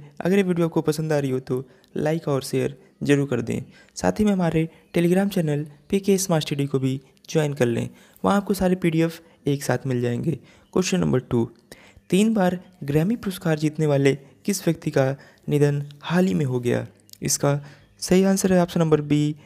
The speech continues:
बिल वेदर्स। अमेरिकी गीतकार, गायक, गिटार वादक और तीन बार के ग्रैमी पुरस्कार के विजेता बिल वेदर का निधन हो गया। उनका जन्म चार जुलाई उन्नीस सौ अड़तीस को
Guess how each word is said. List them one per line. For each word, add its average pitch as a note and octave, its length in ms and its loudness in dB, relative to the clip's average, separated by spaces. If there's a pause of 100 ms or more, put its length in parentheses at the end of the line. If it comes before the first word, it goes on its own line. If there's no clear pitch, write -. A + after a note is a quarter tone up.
(160)
बिल D3+ 260 4 (280)
वेदर्स। D3+ 600 2 (420)
अमेरिकी D#3+ 560 0 (220)
गीतकार, F#3 560 -2 (280)
गायक, G#3+ 380 2 (120)
गिटार E3 260 4
वादक E3 300 2
और C#3 120 4
तीन F3+ 260 2
बार E3 160 4
के D#3 100 -2
ग्रैमी C#3 320 0
पुरस्कार C#3+ 440 -2
के C3 120 -8
विजेता B2 400 0 (340)
बिल D3+ 220 4 (260)
वेदर F3+ 260 4
का F3 120 2
निधन B2 240 -2
हो B2 120 -4
गया। A#2 240 -2 (300)
उनका E3+ 220 2
जन्म F3+ 180 2
चार D#3 300 2
जुलाई F#3+ 220 0
उन्नीस E3 260 0
सौ D#3+ 80 0
अड़तीस D3 300 -2
को C#3 240 0